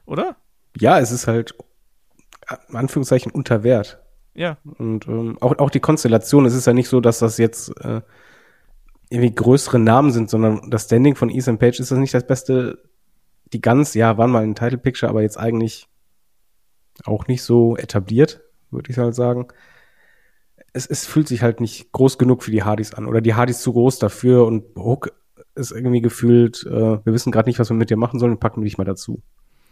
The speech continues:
Speaker 1: Ja.
Speaker 2: Äh, ich hoffe nur, dass es ein kurzes Match wird, weil ich glaube, in, <laughs> die Konstellation sagt nicht unbedingt voraus, dass es ein gutes Match wird.
Speaker 1: Ja, also ich sag mal, mir reichen ja auch so acht bis zehn Minuten, ne? <laughs> Da bin ich
Speaker 2: Ja.
Speaker 1: vollkommen zufrieden mit.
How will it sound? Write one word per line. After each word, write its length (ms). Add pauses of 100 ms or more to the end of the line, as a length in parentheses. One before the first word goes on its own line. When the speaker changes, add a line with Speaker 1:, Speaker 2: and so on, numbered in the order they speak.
(300)
Speaker 1:
Ja. 220 (420)
Speaker 2:
Äh, 280
ich 120
hoffe 160
nur, 100
dass 120
es 80
ein 80
kurzes 320
Match 220
wird, 180
weil 80
ich 120
glaube, 360
in, 200 (120)
<laughs> 120
die 60
Konstellation 880
sagt 240
nicht 160
unbedingt 320
voraus, 320
dass 160
es 100
ein 80
gutes 360
Match 200
wird. 220 (1700)
Speaker 1:
Ja, 140
also 140
ich 60
sag 120
mal, 180
mir 180
reichen 260
ja 80
auch 140
so 100
acht 140
bis 160
zehn 120
Minuten, 340
ne? 140 (260)
<laughs> 460
Da 240
bin 140
ich 240
Speaker 2:
Ja. 320
Speaker 1:
vollkommen 340
zufrieden 420
mit. 180